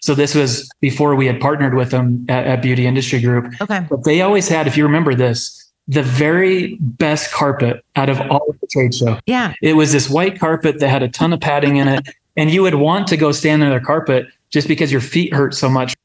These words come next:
Speaker 2: Yes.
Speaker 1: <laughs>
Speaker 2: I mean, call that good marketing, right? Your good sales. <laughs> You remember it all these years. <laughs>
Speaker 1: Yeah, exactly.
Speaker 2: All right. So tell us how the marketing of this launch is gonna differ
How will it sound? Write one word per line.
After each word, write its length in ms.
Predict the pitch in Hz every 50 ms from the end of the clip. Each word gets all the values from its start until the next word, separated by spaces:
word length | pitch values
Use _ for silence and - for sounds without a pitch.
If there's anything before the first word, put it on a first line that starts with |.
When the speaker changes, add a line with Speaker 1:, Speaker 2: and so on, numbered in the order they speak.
| _ _
Speaker 2:
Yes. 540 | - 196 196 175 156 156 143 - - - - -
Speaker 1:
<laughs> 40 |
Speaker 2:
I 400 | - 180 185 - - - 220 269
mean, 420 | 285 285 285 269 240 226 220 220 214
call 260 | 220 240 262 247 254
that 220 | 220 226 262 269 -
good 200 | 208 202 185 165
marketing, 480 | 160 156 151 151 - 156 139 139 151
right? 320 | 165 160 170 175 185 196 180
Your 120 | 180 180
good 280 | 180 165 196 185 180 -
sales. 520 | - - 165 156 139 139 139 127 - - - - - - -
<laughs> 300 | 294 294 302 285 - 254 262 262 285 285 269 - - - - - - 285
You 200 | 254 269 277 277 277 269
remember 320 | 247 254 262 269 269 262 254
it 100 | 214 208
all 140 | 214 214 220
these 280 | 220 220 247 240 196
years. 460 | 208 202 202 185 160 165 208 214 - - 302
<laughs> 60 | 269
Speaker 1:
Yeah, 180 | 135 - 127 123 -
exactly. 420 | 277 - - 127 131 127 131 - 117 117 - - _ - - - - - - - 220 - -
Speaker 2:
All 100 | 247 285
right. 180 | 302 285 247
So 140 | - 320 302
tell 220 | 302 - - 294 339
us 160 | 403 403 -
how 100 | 311 302
the 120 | 233 226
marketing 540 | 208 202 196 208 214 - 226 196 180 175 170
of 220 | - - 185 175
this 240 | 160 185 208 208 -
launch 240 | 214 190 175 175 -
is 120 | 185 170
gonna 200 | - 190 185 180
differ 480 | 151 156 170 160 - 170 170 170 156 156